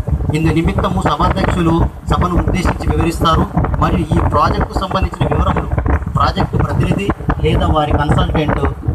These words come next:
వివరిస్తారు. ప్రజలు వాటిని విని తమకు కేటాయించిన సమయంలో తమ తమ సలహాలు, సూచనలు, అభ్యంతరాలు ఏమైనా ఉంటే వాటిని ప్యానెల్కు తెలియజేయగలరు. ఈ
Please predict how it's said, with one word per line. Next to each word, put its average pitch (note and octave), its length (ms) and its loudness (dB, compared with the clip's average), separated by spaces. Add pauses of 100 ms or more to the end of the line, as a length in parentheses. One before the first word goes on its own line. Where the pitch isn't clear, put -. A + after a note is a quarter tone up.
(160)
వివరిస్తారు. D#3 540 0 (520)
ప్రజలు F#3+ 340 -2
వాటిని D#3+ 480 0 (380)
విని - 220 0 (220)
తమకు E3+ 300 -2
కేటాయించిన D3+ 460 0
సమయంలో D#3 480 2 (360)
తమ D#3 200 -4
తమ D#3 140 -2
సలహాలు, D#3+ 500 0 (120)
సూచనలు, E3 500 0 (360)
అభ్యంతరాలు E3+ 560 0
ఏమైనా D#3 440 0
ఉంటే - 340 -6 (320)
వాటిని - 340 0
ప్యానెల్కు D3+ 520 0
తెలియజేయగలరు. - 800 0 (960)
ఈ - 60 0